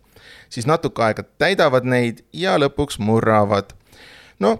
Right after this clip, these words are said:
käin tihedamini trennis, toitun tervislikult, tulen lagedale uue äriideega. No, võimalikke lubadusi on erinevaid. Eh, ehk siis räägimegi täna uusaasta lubadustest,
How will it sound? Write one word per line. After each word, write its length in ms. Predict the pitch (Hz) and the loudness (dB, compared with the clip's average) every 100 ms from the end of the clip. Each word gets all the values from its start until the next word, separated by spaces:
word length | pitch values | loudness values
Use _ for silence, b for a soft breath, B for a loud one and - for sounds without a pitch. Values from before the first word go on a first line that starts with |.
| - | -4
käin 280 | - 165 131 | -2 0 0
tihedamini 520 | 127 160 117 104 98 | 0 0 0 -2 -4
trennis, 880 | - 127 131 131 127 127 127 123 - _ _ - | -4 0 2 2 0 0 -2 -4 -10 _ _ 0
toitun 600 | 135 143 - - 135 127 | 2 2 -2 -2 -2 2
tervislikult, 960 | 131 131 127 120 127 123 131 131 - - b b b b | 2 2 -2 -4 -6 -4 -6 -6 -10 -20 b b b b
tulen 300 | - 202 131 | 0 2 2
lagedale 520 | 131 170 135 107 104 104 | 2 2 2 2 2 2
uue 280 | 143 131 101 | 2 2 2
äriideega. 880 | 113 131 127 123 131 127 120 127 123 - | 2 2 0 -2 0 0 0 -2 -4 -10
No, 80 | - - | -14 -6
võimalikke 460 | 185 170 113 110 120 | -2 0 -2 -2 -2
lubadusi 440 | 127 110 101 101 | 0 0 -2 -6
on 80 | 104 | -4
erinevaid. 440 | 107 98 98 92 - B B B B B - | -2 -2 -6 -10 -12 B B B B B -6
Eh, 160 | 110 104 | -4 0
ehk 180 | 151 - | -2 -2
siis 260 | 123 - - | -6 -8 -6
räägimegi 540 | 147 190 170 127 117 110 | 0 0 0 0 -2 0
täna 240 | 151 139 | 0 2
uusaasta 520 | 139 160 127 113 - | 2 2 2 0 0
lubadustest, 760 | 123 185 135 120 - 117 - | 0 2 0 -2 -4 -4 -6